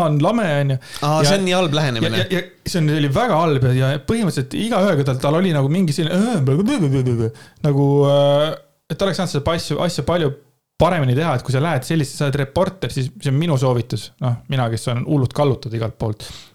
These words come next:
Speaker 1: et siis mine vähemalt nagu siis nagu kuidagi neutraalselt, vaata.
Speaker 2: Jah, ma
Speaker 1: Et see
Speaker 2: olen
Speaker 1: oli
Speaker 2: nõus.
Speaker 1: nõme, et ma saan aru, jah, ta sai täpselt selle, mida tahtis esimene inimene vastu, et ta loeb Telegrammi.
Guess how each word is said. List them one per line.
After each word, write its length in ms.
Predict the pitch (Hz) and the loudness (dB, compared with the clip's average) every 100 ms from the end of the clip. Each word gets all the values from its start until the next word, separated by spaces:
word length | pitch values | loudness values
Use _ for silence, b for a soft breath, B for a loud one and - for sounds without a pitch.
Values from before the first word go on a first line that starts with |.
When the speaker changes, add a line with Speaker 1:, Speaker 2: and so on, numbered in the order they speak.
| - | -12
Speaker 1:
et 80 | - | -10
siis 200 | 135 - - _ - | -12 -14 -20 _ -6
mine 160 | - 226 139 | -2 0 0
vähemalt 320 | 156 117 104 | 0 -2 -2
nagu 160 | 117 107 | -4 -4
siis 140 | 104 | -4
nagu 200 | 117 113 113 | -2 0 0
kuidagi 300 | 123 117 110 113 | 0 0 0 0
neutraalselt, 640 | 113 - 160 107 98 135 | -2 0 0 0 -2 -6
vaata. 380 | - 131 - - _ 113 | -8 -8 -10 -16 _ -2
Speaker 2:
Jah, 380 | 110 113 123 123 - | 0 0 0 -2 -2
ma 80 | 113 | -2
Speaker 1:
Et 40 | |
see 80 | 110 | 0
Speaker 2:
olen 80 | 104 | 2
Speaker 1:
oli 0 | |
Speaker 2:
nõus. 60 | 156 | 2
Speaker 1:
nõme, 120 | 190 120 | 0 0
et 60 | 156 | 0
ma 60 | |
saan 140 | 160 180 | 0 0
aru, 140 | 190 123 | 2 2
jah, 140 | 147 160 | 0 -2
ta 80 | 143 | -2
sai 160 | 165 | -2
täpselt 240 | 143 139 127 | -2 -2 -2
selle, 140 | 139 127 | -2 0
mida 140 | 120 | 0
tahtis 300 | 120 123 - 135 | 0 -2 -2 0
esimene 240 | 123 120 | 0 2
inimene 240 | 127 104 104 | 2 0 0
vastu, 240 | 107 113 | -2 -6
et 80 | 110 | -6
ta 80 | - | -4
loeb 180 | 107 101 | -2 -2
Telegrammi. 520 | 110 95 113 - 123 | -4 -4 -6 -6 -8